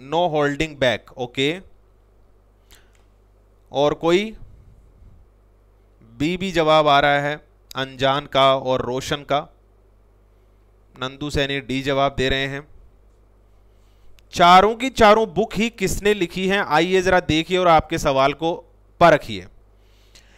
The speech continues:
एमसी मैरी कॉम की जो आत्मकथा है, उसको याद रखने का तरीका है कि वो लोगों को ब्रेक करती थी, खुद अनब्रेकेबल थी।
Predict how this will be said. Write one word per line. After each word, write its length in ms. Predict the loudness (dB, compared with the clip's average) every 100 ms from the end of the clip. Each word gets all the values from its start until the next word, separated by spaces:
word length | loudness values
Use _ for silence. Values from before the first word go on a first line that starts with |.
| _
एमसी 640 | -4 -4 -4 -4 -2 -2 -4
मैरी 240 | 0 2 2
कॉम 300 | 0 -4 -4
की 100 | -6
जो 340 | -4 -4 -6 _ _ _
आत्मकथा 720 | 2 4 2 -4 -6 0 2 2
है, 200 | 2 0
उसको 300 | -2 -4 0
याद 260 | 2 2
रखने 260 | 0 -4 -4
का 80 | -4
तरीका 400 | -2 -4 0 2
है 360 | 2 0 -6 _ _ _
कि 100 | -2
वो 120 | 0
लोगों 380 | 0 -2 -2 -2
को 100 | -2
ब्रेक 480 | -2 0 2 2 0
करती 260 | -2 -2
थी, 100 | -6
खुद 320 | -8 -6 -6 -6
अनब्रेकेबल 760 | -4 -6 -4 -4 -2 -4 -2
थी। 280 | -2 -4 -6